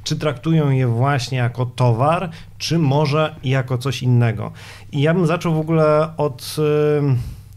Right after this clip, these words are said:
może nie od kłamania, ale takiego, takiego korekty do tego, co powiedziałeś. Bo dla mnie ta dychotomia mieszkanie prawem, a nie towarem jest trochę fałszywa.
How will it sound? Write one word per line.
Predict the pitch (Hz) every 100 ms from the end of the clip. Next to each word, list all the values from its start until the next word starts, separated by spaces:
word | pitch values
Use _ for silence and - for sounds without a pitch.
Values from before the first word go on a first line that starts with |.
| - - - -
może | 175 185
nie | 196 196
od | 165
kłamania, | - 175 165 160 151 139 120 113 110 123 -
ale | 139 139 143 143
takiego, | 139 139 - 143 131 147 147
takiego | 143 151
korekty | 156 160 175 170
do | 151
tego, | 151 143
co | 135
powiedziałeś. | 123 127 127 123 104 107
Bo | 107
dla | 123 156
mnie | 220
ta | 185
dychotomia | 156 139 - 131 175 185 175 156
mieszkanie | 143 139 - - 165 170 160 151 147 143 135 123
prawem, | - 135 156 160 143
a |
nie | 135
towarem | 123 123 143 143 139
jest | - - -
trochę | 135 123
fałszywa. | 127 131 120 113 -